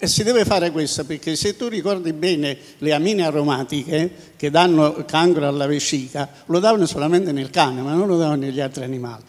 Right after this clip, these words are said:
Quindi queste cose qua sono cose che si fanno. E in alcune però purtroppo si deve usare anche la scimmia ancora, eh, perché sai, si avvicina di più all'uomo e poi si passa alla, a sperimentare sull'uomo.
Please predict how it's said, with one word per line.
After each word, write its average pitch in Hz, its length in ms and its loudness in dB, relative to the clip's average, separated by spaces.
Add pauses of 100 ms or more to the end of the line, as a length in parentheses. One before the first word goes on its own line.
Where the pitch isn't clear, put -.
(160)
Quindi 147 240 -2
queste 175 280 -2
cose 143 300 -2
qua 143 220 -2 (160)
sono 147 720 -2
cose 147 260 0
che 139 140 -6
si 143 160 -2
fanno. 135 400 -6 (580)
E 175 240 -4
in 220 160 -4
alcune 214 540 -8
però 156 240 -6
purtroppo 165 640 -2
si 160 160 -2
deve 151 180 -2
usare 147 320 0
anche 147 220 -2
la 131 100 -8
scimmia 131 600 -8
ancora, 127 540 -12 (840)
eh, 160 240 -10
perché 147 380 -8
sai, 147 220 -4
si - 120 -8
avvicina 143 380 -4
di 139 100 -6
più 165 180 -2
all'uomo 196 240 -4
e 202 120 -6
poi 202 180 -4
si 202 140 -8
passa 156 640 -8
alla, 165 240 -6
a - 220 -8
sperimentare 147 760 -8
sull'uomo. 135 680 -8